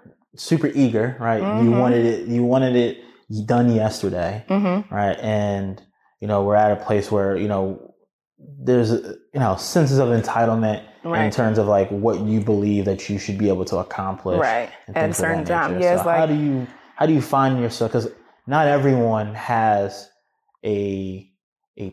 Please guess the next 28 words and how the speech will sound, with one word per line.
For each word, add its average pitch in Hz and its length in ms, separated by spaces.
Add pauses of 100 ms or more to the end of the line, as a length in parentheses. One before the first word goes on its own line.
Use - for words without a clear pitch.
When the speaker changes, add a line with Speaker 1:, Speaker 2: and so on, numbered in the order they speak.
(120)
Speaker 1:
pivotal 139 340
moment 107 420
like - 340
you 120 180
had, 92 500
Speaker 2:
Right, 175 320
Speaker 1:
right, - 120
Speaker 2:
exactly. 165 480
Speaker 1:
in 165 60
order 113 320
to 104 200
be 107 160
able 101 180
to 95 340 (340)
get 117 160
into 104 260
alignment. 87 580 (140)
Speaker 2:
Right. 170 300
And 175 120
I 185 100
think, 175 340
you 185 80
know, 151 360 (800)
I'll 208 200
be 185 100
clear, 202 260
it's 185 100
like, 156 320